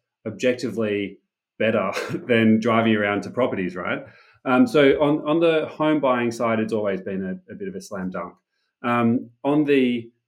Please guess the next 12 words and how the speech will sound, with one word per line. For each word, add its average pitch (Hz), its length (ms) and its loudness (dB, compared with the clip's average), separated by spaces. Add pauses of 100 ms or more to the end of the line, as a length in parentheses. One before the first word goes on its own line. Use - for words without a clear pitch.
(100)
industry, 131 520 0
the 120 120 2
real 123 200 2
estate 117 320 -6
professional 123 580 -6
side, 98 480 -4 (340)
um, 123 480 0 (280)
you 151 100 0
know, 151 100 2
I 151 100 2
think 208 380 -6
there's, 143 420 2